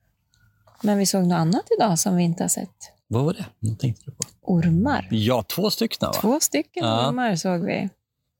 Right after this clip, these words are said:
Speaker 1: Och det kunde man ju vara utan. Men
Speaker 2: Mm, jag var jättenära att trampa på den ena, men jag tror att det var en, eh, någon, kanske en sån där kopparsnok.
Speaker 1: Mm. Ja,
Speaker 2: Den
Speaker 1: det tror jag att det
Speaker 2: Ja,
Speaker 1: var
Speaker 2: den
Speaker 1: också,
Speaker 2: andra vet
Speaker 1: men
Speaker 2: vi inte riktigt vad det var. Den var i buskagerna och
Speaker 1: Mm.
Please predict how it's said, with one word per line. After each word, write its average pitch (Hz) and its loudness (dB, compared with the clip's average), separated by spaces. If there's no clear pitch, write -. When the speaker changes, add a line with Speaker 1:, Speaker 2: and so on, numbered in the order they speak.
Speaker 1:
Och 190 -2
det 254 2
kunde 370 0
man 349 2
ju 285 2
vara 180 2
utan. - -2
Men 202 -2
Speaker 2:
Mm, 147 0
jag 170 2
var 160 0
jättenära 160 -2
att 135 -4
trampa 135 -2
på 117 -2
den 110 2
ena, 101 0
men 120 2
jag 131 0
tror 147 -2
att - -4
det 127 -2
var 117 2
en, 107 2
eh, 104 2
någon, 101 0
kanske 117 0
en 107 0
sån 107 0
där 101 0
kopparsnok. - -4
Speaker 1:
Mm. 196 0
Ja, 160 0
Speaker 2:
Den 156 -2
Speaker 1:
det - -4
tror - -4
jag - -8
att - -12
det 113 -2
Speaker 2:
Ja, 104 2
Speaker 1:
var 104 0
Speaker 2:
den 120 -2
Speaker 1:
också, 127 2
Speaker 2:
andra 131 0
vet 127 0
Speaker 1:
men 98 -6
Speaker 2:
vi 110 0
inte 95 -2
riktigt - -6
vad 110 -2
det 107 0
var. 95 -2
Den 107 0
var 104 0
i 98 -2
buskagerna - -2
och - -4
Speaker 1:
Mm. 214 0